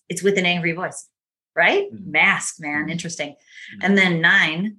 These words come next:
Speaker 1: my bonus son, Connor, is a nine. Uh, it's the peacemaker. And the peacemaker will keep the peace. So in times of stress, especially, they double down on keeping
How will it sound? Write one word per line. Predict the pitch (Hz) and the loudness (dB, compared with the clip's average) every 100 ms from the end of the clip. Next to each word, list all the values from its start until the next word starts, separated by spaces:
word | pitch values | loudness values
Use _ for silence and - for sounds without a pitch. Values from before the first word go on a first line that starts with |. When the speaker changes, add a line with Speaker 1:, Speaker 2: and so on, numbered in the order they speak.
| - | -8
Speaker 1:
my | 151 | 0
bonus | 180 208 180 | 2 4 2
son, | 175 147 151 | 0 -4 0
Connor, | 180 165 143 | 0 2 0
is | 143 | -2
a | 147 | -4
nine. | 143 135 135 151 - _ - | -2 -2 -4 -10 -16 _ -4
Uh, | 151 135 135 - | 0 2 0 -4
it's | 170 - | -6 -2
the | 175 160 151 151 - | 2 4 4 2 -2
peacemaker. | - 233 202 151 135 - 65 - _ _ _ _ _ _ _ _ _ - _ | -6 -4 -2 -4 -8 -10 -12 -12 _ _ _ _ _ _ _ _ _ -20 _
And | 170 165 156 | 0 2 2
the | 170 | -2
peacemaker | 170 208 208 170 - 165 | 0 0 2 0 0 0
will | 151 151 147 143 139 _ _ _ _ _ _ _ | 4 4 4 0 -4 _ _ _ _ _ _ _
keep | - 202 190 190 - _ - | -6 0 0 0 -8 _ -4
the | |
peace. | 175 170 127 - - - _ _ _ _ - | -2 -2 -4 -2 -2 -4 _ _ _ _ -6
So | - 170 156 | 2 2 4
in | 175 165 | 2 2
times | - 170 190 | 4 4 4
of | 190 | 0
stress, | - 180 170 | 2 2 2
especially, | 156 175 190 185 | 0 -2 0 -2
they | 165 147 | -2 0
double | 160 156 165 | 0 2 0
down | 156 151 | 2 2
on | 147 147 | 0 -4
keeping | 160 151 143 139 | -6 -4 -2 -2